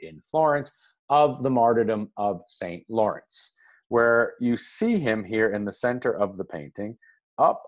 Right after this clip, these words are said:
on his gridiron, and it looks like he has something to say, because tradition maintains that about halfway through his martyrdom, Saint Lawrence actually sat up and, uh, informed his executioner that he should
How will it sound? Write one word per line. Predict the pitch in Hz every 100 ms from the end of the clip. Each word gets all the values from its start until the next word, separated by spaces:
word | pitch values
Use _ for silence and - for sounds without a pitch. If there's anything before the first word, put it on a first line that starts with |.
| 135
on | 131 104
his | 113 107 85
gridiron, | 98 98 85 - 71 69 110 156 - _ 117
and | 120
it | 147
looks | 285 381
like | 381
he | 311
has | 170 -
something | 131 123 107
to | 101
say, | 104 - _ _ _
because | 131 - 147 -
tradition | - 131 120 208 226 269 220
maintains | 156 151 147 139 - 139 127 107
that | 110
about | 104 101 -
halfway | - 143 175 - 170 160
through | 151 127 131 123
his | 113 101
martyrdom, | 104 113 101 - - _ _ _
Saint | - 135 180 180
Lawrence | 139 135 127 - -
actually | 123 - - 143 117 98
sat | - - 113 151 - -
up | 98 - _ _ _ _ _ _
and, | 123 120 113 107 - 110
uh, | 107
informed | 117 117 - 147 147 156 156 -
his | 135 127 117 - - _ _ _ -
executioner | - 113 113 113 151 165 170 _ _ _ -
that | 120 -
he | 135 135
should | - 143 120